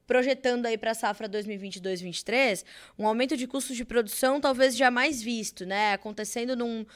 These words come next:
num, num, numa, num panorama que é sem precedente,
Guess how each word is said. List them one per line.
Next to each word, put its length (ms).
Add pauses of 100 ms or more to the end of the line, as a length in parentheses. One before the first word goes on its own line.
(260)
num, 360
num, 560
numa, 680 (680)
num 180
panorama 680
que 260
é 220
sem 220
precedente, 800